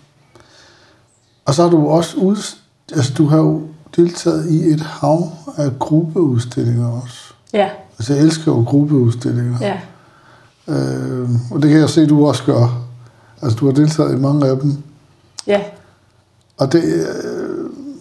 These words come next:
Speaker 1: kan du ikke prøve at fortælle noget om alt det her? Du, det, du har jo en, øh, lang karriere bag dig og foran dig, ikke? Altså, hvordan, øh,
Speaker 2: Åh, jo, men nu
Speaker 1: hvordan har du fået alt det der til at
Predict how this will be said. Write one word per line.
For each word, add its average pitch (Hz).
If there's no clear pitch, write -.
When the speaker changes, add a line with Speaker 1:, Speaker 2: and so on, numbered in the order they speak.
Speaker 1:
kan 180
du 240
ikke -
prøve 220
at -
fortælle 202
noget 180
om 175
alt 170
det 170
her? 165
Du, 170
det, 160
du 156
har 165
jo 156
en, 156
øh, 156
lang 165
karriere 151
bag 160
dig 175
og 127
foran 170
dig, 160
ikke? 160
Altså, 143
hvordan, 156
øh, 143
Speaker 2:
Åh, -
jo, 226
men 240
nu 277
Speaker 1:
hvordan 226
har 254
du 190
fået 170
alt 190
det 180
der 185
til 175
at 165